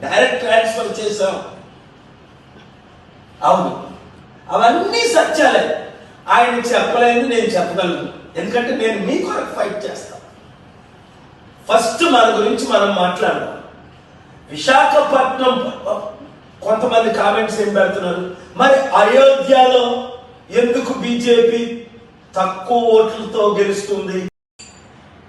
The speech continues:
లక్షల మంది విశాఖపట్నం పార్లమెంట్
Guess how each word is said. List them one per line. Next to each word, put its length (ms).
లక్షల 640
మంది 460
విశాఖపట్నం 1160
పార్లమెంట్ 720